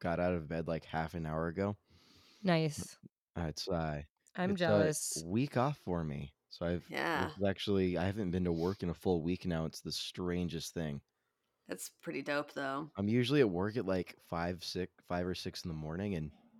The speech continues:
Speaker 1: to be waking up at eight feels so gluttonous. It's kinda nice.
Speaker 3: That is
Speaker 2: That,
Speaker 3: nice.
Speaker 2: uh,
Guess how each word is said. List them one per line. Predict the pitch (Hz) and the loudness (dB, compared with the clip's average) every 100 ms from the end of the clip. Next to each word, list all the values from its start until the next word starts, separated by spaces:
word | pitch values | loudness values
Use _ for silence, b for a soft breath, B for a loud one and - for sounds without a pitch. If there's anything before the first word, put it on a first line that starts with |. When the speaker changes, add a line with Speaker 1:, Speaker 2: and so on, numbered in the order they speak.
| - | -20
Speaker 1:
to | - | -12
be | 156 | -6
waking | 82 85 95 92 | -2 0 0 -2
up | |
at | 87 - - | -2 -6 -4
eight | 80 - | -4 -4
feels | 98 87 85 | -2 0 0
so | - 87 82 | -2 -2 -2
gluttonous. | 87 80 - 78 73 - - | -2 -2 -2 -4 -6 -8 -6
It's | 92 - - - | -6 -6 -10 -10
kinda | 82 78 | -8 -6
nice. | 73 78 - _ _ _ _ _ _ _ - - | -6 -8 -14 _ _ _ _ _ _ _ -20 -4
Speaker 3:
That | 165 | 0
is | 160 | 6
Speaker 2:
That, | 175 165 | 6 6
Speaker 3:
nice. | 147 160 | 2 2
Speaker 2:
uh, | 160 | 0